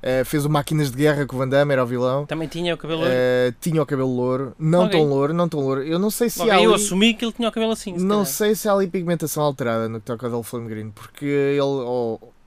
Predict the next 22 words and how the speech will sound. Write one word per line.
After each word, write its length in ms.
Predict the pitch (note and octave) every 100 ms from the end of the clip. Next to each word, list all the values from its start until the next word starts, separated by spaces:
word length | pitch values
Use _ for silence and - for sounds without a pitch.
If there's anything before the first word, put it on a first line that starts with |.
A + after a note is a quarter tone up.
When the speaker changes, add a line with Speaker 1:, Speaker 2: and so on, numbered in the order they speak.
| _ -
Speaker 1:
não 140 | A#2+
sei, 160 | - G#2
pode 260 | - C3
não 100 | C#3 C3
estar 220 | - B2
tão 260 | - C3 C3
louro 380 | C3 C#3 C#3+ C3
de 100 | B2
propósito 680 | B2+ A2+ B2+ A#2+ A#2+ - A#2+
no, 520 | A#2 A2 G#2+ G2+ G2+ G2 - _ _ -
no 160 | C3+ C#3+
Máquinas 380 | B2+ - B2 A2+
de 60 |
Guerra. 240 | A2+ G2 F#2+
Speaker 2:
Ok. 260 | C3+ - G2+ _
Speaker 1:
Porque 300 | - - A2+ G#2+ A2
de 140 | G#2
resto 240 | A2+ A2+ A#2
ele 200 | A2 G#2+
é 40 |
constantemente 540 | G#2+ A2 A2+ A#2 G#2+ G#2+
louro. 260 | G2+ G#2